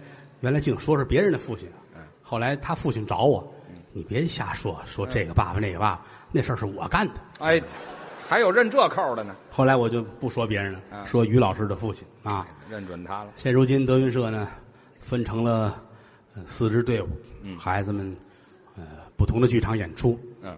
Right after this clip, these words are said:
Speaker 1: 实话实说，我们的表演都很稚嫩，包括我们也是如此。
Speaker 2: 是。
Speaker 1: 啊，大伙儿多提意见，因为世上也没有任何一种艺术形式被每一个人都能喜欢。
Speaker 2: 嗯。
Speaker 1: 我们有一个提高的过程。啊，当然了，其实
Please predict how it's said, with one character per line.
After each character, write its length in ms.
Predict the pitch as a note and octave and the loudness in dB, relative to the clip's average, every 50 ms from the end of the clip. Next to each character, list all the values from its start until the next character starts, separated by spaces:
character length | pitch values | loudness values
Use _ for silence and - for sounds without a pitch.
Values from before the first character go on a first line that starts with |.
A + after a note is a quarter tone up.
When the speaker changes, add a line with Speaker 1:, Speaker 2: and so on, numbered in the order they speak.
| - - | -14 -2
Speaker 1:
实 140 | - G3+ F#3+ | 0 2 4
话 140 | F#3 D#3 | 4 4
实 120 | - - E3 | 2 0 -2
说， 240 | C#3 E3 E3 D#3+ - | 0 2 2 2 2
我 160 | G#2+ G#2 G#2 | 0 -4 -4
们 80 | G#2+ | -2
的 80 | A#2+ B2+ | -2 -2
表 200 | - A#2+ A#2 B2 | 0 0 0 0
演 100 | A2 G#2 | 2 2
都 100 | G2+ B2 | 2 2
很 280 | G#2+ F2 G#2+ F2 F2 E2 | 2 2 -2 -6 -6 -6
稚 180 | - C#3 A2 | -4 -4 -4
嫩， 160 | F#2+ F#2 E2+ - - - - - - _ | -4 -8 -12 -16 -20 -20 -20 -20 -14 _
包 140 | - A#3 A#3 | 2 2 4
括 180 | - G3+ F3 C3 | 6 6 6 6
我 160 | A2+ G2+ F#2+ | 4 0 -2
们 220 | G2 B2 D#3+ D3 | -2 -2 -2 -2
也 100 | A#2 G2 | -4 -8
是 120 | - G#2 G2 | -10 -10 -8
如 160 | G2+ G#2 G2 | -8 -8 -8
此。 180 | - - F#2+ - _ _ _ | -8 -12 -14 -16 _ _ _
Speaker 2:
是。 200 | - - F2+ - - _ _ | -20 -18 -18 -18 -20 _ _
Speaker 1:
啊， 340 | - A2 G#2+ G2 E2+ - - - | -2 -2 -2 -2 -4 -6 -8 -4
大 140 | G2+ G2 F#2 | -4 -2 -2
伙 80 | G2 F#2 | -2 0
儿 40 | |
多 180 | - - D3 D3+ | 4 6 6 6
提 140 | - G#2 B2 | 6 4 0
意 160 | D#3 C#3+ A2+ | -2 -2 -4
见， 180 | - - F2 - - - - - - _ _ _ _ _ _ _ | -4 -6 -10 -14 -16 -20 -20 -20 -20 _ _ _ _ _ _ _
因 120 | C#3 D3+ | 2 4
为 60 | E3+ B2+ | 4 4
世 200 | - - D#3 A#2+ | 6 4 6 6
上 140 | B2 A#2+ | 4 4
也 80 | A2 G#2+ | 2 2
没 80 | G#2+ B2+ | 4 4
有 100 | C#3 D3 | 6 6
任 200 | F3 D#3+ B2 - | 6 4 4 2
何 100 | A#2 A#2+ | 0 -2
一 140 | B2 A#2 | -2 0
种 120 | G#2 G2+ G#2+ | -2 -2 -2
艺 80 | A2+ | 0
术 120 | A2 A2 G#2 | 0 0 -2
形 260 | G2+ - - G#2+ A#2 | -2 -2 -4 -4 -2
式 100 | A2 A#2 | -2 -2
被 160 | G#2 A#2 G#2 | -2 0 -2
每 200 | G#2 G2+ F#2+ F2+ | -2 -2 -4 -4
一 160 | F2+ G2 C3+ | -2 0 2
个 40 | C#3+ | 2
人 160 | B2 A2 G#2+ | 2 2 2
都 120 | G2+ G#2 G2+ | 0 0 -2
能 120 | G2+ G2+ | -2 -4
喜 240 | F#2+ - - E2 D#2+ | -4 -6 -8 -10 -12
欢。 160 | - D#2+ E2 - - - - - | -12 -14 -14 -16 -18 -20 -18 -16
Speaker 2:
嗯。 140 | G#2 F#2+ F2 - | -14 -12 -6 0
Speaker 1:
我 60 | B2 | 4
们 80 | D3 | 6
有 60 | D3 B2+ | 8 8
一 60 | B2 | 6
个 60 | B2+ | 6
提 180 | C3 - - C#3 | 4 0 -2 -2
高 160 | D3 E3 E3 | 0 -2 -2
的 80 | D#3 D3+ | -4 -4
过 220 | - F#3 D3+ - | -4 -4 -4 -4
程。 160 | - G#2 - - - - - - - - - - | -4 -8 -12 -14 -16 -20 -20 -20 -20 -20 -10 -6
啊， 240 | A#2 A#2 A2+ G#2 G#2+ - - - - - - - _ _ _ | -2 -2 -2 -2 -4 -10 -18 -20 -20 -20 -20 -20 _ _ _
当 140 | - F#3+ | 6 8
然 100 | F#3+ F3 | 8 8
了， 100 | F#3+ E3+ - - | 6 4 2 -2
其 100 | - - | -4 -2
实 180 | D#3 F#3 D#3+ | -2 -2 -2